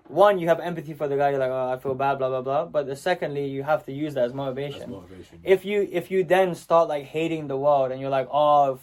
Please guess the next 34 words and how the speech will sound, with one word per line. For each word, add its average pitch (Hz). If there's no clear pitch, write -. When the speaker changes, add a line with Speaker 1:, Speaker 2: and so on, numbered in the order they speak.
Speaker 1:
fuck 160
this, 151
why 165
Speaker 2:
Yeah. 165
Speaker 1:
is 143
it 147
like 139
this?" 143
kind 139
Speaker 2:
Tell 135
Speaker 1:
of 131
Speaker 2:
me, 135
Speaker 1:
thing, 139
Speaker 2:
tell 131
me 131
what 117
Speaker 1:
you 190
Speaker 2:
that's 196
Speaker 1:
could 240
Speaker 2:
gonna -
Speaker 1:
go 202
Speaker 2:
change. 185
Speaker 1:
down 196
the 175
spiral. 185
Speaker 2:
Exactly. 101
What's 110
that 107
gonna 101
change? 92
It's -
not 262
gonna -
Speaker 1:
Nothing, -